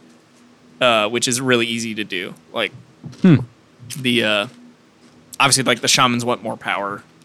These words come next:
Speaker 1: but the, yeah, like, y-, you guys, like, pretty endear-, endeared yourselves pretty well to the queen, uh, in enough of a way, and, and to the shamans in enough of a way that they didn't wanna openly fight.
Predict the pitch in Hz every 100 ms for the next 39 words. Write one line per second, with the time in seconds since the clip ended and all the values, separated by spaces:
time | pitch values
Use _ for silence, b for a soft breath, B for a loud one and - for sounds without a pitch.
0 | - 110 - - - - - - - -
1 | - - 123 110 95 - - _ _ _
2 | _ _ _ _ - 117 110 98 - 143
3 | 127 131 131 127 120 110 107 139 120 117
4 | 117 117 117 - 151 147 135 127 123 113
5 | 123 117 117 120 123 117 117 - b b
6 | b - 120 113 117 117 113 117 104 104
7 | 104 _ - 165 170 143 151 151 147 135
8 | 120 123 117 113 139 123 120 120 113 110
9 | 113 113 113 107 101 104 - 120 110 104
10 | - 101 98